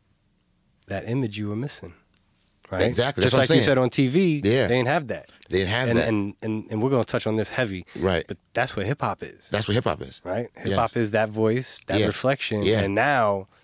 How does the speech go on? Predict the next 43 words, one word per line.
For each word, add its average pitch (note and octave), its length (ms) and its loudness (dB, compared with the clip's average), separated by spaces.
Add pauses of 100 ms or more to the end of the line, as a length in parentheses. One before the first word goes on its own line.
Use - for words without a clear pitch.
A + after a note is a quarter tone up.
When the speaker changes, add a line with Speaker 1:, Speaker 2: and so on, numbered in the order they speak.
(120)
Speaker 1:
the, G2+ 580 -2
the, G2 360 -4 (100)
the G#2+ 140 -6
true, B2+ 420 0 (120)
like, G#2 280 -2 (1300)
definition. G#2+ 720 0 (520)
Speaker 2:
Mm-hmm. F2+ 380 0 (260)
Speaker 1:
You A2 120 -2
know A2 60 4
what G#2+ 60 4
I'm G#2+ 40 2
saying? C#3 280 2
Speaker 2:
Exactly. G#2+ 380 0
That's G2+ 180 -2
why A2+ 80 2
I - 20 2
say G2+ 180 0
it's, F#2+ 180 -2
it's, - 240 -2
it F#2+ 140 2
was, F#2 200 -2 (360)
it, F#2 220 -4
it F#2 140 0
was F2 200 0
though F#2+ 160 0
they, G2 220 -2
because G2 340 -2
we G2 100 -4
had G#2 220 0
no, F2+ 280 -4 (360)
you G2+ 80 -4
know, F#2 100 0
I F2 180 0
had G2+ 180 -2
no D#2+ 120 -6
father C2+ 460 -8 (100)
and D2 120 -10
had D#2 160 -8
no D2 120 -12
mother. C#2+ 380 -12
Speaker 1:
Yep. G#2+ 240 -2 (180)
Speaker 2:
These G2 340 -4
people, - 560 -8